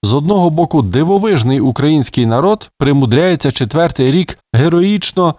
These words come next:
на якомусь ентузіазмі голому, дикому, стримувати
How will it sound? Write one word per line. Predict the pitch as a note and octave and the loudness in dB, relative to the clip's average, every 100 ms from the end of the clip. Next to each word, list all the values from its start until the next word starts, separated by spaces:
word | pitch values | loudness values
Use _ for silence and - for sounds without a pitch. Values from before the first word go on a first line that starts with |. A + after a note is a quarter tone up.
| _ A#2+ | _ -2
на | D3 | -2
якомусь | D3+ F#3+ E3+ - | 0 0 2 0
ентузіазмі | D#3 D#3 F3 B2 C#3+ E3+ F#3+ D#3+ D#3+ | 0 0 0 0 2 2 0 2 2
голому, | C3+ E3+ D#3+ D3+ | 4 2 2 2
дикому, | C3 B2+ C#3+ D#3 D3 C3 - _ | 0 -2 0 0 0 -2 -6 _
стримувати | - - - G#3+ G#3 F#3 E3+ F3 | -8 -6 -2 0 2 2 0 0